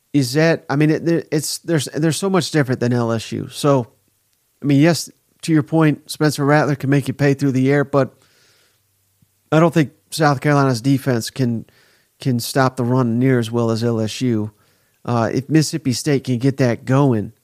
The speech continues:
can they make us, uh, you know, a, a really competitive ball game, do you think?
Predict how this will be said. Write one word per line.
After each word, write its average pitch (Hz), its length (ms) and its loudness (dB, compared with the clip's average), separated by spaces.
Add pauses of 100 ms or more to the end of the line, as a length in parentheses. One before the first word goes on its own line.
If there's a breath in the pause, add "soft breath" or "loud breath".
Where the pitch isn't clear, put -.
(160)
can 135 160 0
they 131 100 4
make 139 280 2
us, 131 280 -2
uh, 123 360 0 (460 soft breath)
you 127 100 -4
know, 127 100 2
a, 113 340 -4
a 127 120 -4
really 127 260 0
competitive 127 460 0
ball 127 200 2
game, 143 240 -2
do 143 60 0
you 139 80 -2
think? 160 240 -6